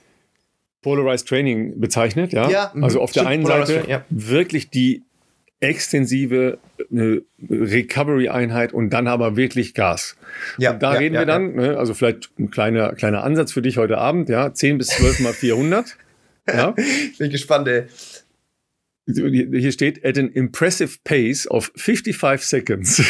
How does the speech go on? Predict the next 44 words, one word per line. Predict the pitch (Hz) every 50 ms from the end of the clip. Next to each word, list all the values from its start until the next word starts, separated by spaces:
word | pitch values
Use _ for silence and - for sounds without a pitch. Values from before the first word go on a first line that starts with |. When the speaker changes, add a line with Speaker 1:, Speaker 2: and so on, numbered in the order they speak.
| - -
Speaker 1:
<laughs> | - 120 -
per | - 170 185 - 170 135 - - 135 131
lap.“ | 135 143 - 156 135 -
Speaker 2:
Was? | - 339 - - 143 143 135 - - -
Speaker 1:
Yes. | 143 - -
Yes, | 143 - 135 139 135 120 - - - - - 403 403 381 - - - 285 277 262
Speaker 2:
Das |
ist | 151 156 165 160
ja | 147
Speaker 1:
baby. | 151 151 120
Speaker 2:
komplett, | 120 160 - - 156 151 151 - - - - - - 131
komplett, | 160 160 160 - 143 147 147 147 - 302
äh, | - 127 123 127 123 - - 104 95 - - - - - - - - -
komplett | 123 - 143 131 131 131 127 135
verrückt. | - - 123 123 131 131
Also, | 135 135 156 156 160 - - - - _ _ _ _ _ _ _ _ _ - - - _ _ _ _ _ _ _ 139
gut, | 131 143 147 143 - 104 123
das | 135 127 131 127
war | 120 131
natürlich, | 143 135 127 131 143 131 127 131 - 110
äh, | 110 107 101 95 95 92 90 101
ich | 104 101 -
will, | 92 95 95
um | 92 -
Gottes | - 101 - - - -
Willen, | - - 78 - - 82 92 101 98 95 98 104
mich | 107 101 -
mit | 113 110 101 -
so | - 110
jemandem | 117 117 117 117 107 107 104
zu | - -
vergleichen, | - 107 101 104 104 110 110 117 110 107 104 104
das | 101 - -
liegt | 107 - -
mir | 110 104 104
total | - 104 - - 107 95 95
fern, | - - 101 113 123 107
das | 101 - -
kann | - 117
man | 127 131 113
nicht. | 101 90 -
Ich | 98 -
bin, | - 107 104 104 101
äh, | 95 95 98 98 95